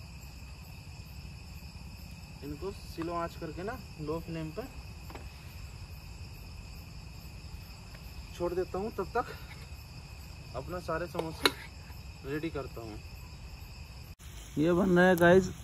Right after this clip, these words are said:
अपने समोसे, ये देखिए कितने मस्त समोसे बन रहे हैं। बस इनको पलटता रहता हूँ। ये देखिए, ये खरगोश है शायद,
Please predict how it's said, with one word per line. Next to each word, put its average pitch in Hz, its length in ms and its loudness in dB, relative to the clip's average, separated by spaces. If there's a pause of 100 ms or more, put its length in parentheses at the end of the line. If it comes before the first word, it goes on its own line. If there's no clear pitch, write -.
(320)
अपने 185 320 8
समोसे, 170 500 12
ये 175 180 12
देखिए 147 800 10 (840)
कितने 160 380 6
मस्त 170 260 8
समोसे 170 360 10
बन 165 140 10
रहे 160 160 10
हैं। 175 100 10
बस 180 160 8
इनको 175 240 8
पलटता 151 400 6
रहता 156 260 8
हूँ। 190 180 10 (2000)
ये 147 120 12
देखिए, 143 400 12 (1080)
ये 143 180 10
खरगोश 147 480 10
है 151 60 10
शायद, 156 360 10